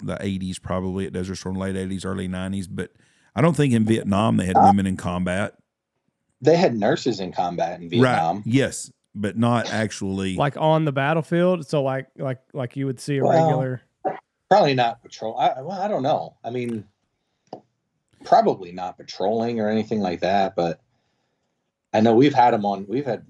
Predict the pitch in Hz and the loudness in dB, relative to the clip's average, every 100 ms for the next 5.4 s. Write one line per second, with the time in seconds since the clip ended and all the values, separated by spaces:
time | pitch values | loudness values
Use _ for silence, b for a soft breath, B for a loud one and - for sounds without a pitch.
0 | _ - 104 107 104 104 - - 107 90 | _ -8 -4 -4 -4 -6 -4 0 2 0
1 | 90 - 87 87 87 87 - - 98 - | -2 0 0 0 -6 -14 -18 -8 -8 -8
2 | - - _ _ _ - 135 - 139 151 | -12 -14 _ _ _ -4 -4 -2 -2 -2
3 | 127 104 107 98 98 92 117 123 - 135 | 0 0 -2 -2 -4 -4 -2 -2 -2 -2
4 | - 110 113 127 127 - - - 131 151 | 0 0 2 4 4 2 -8 -4 0 0
5 | 160 185 - 123 | 0 0 2 0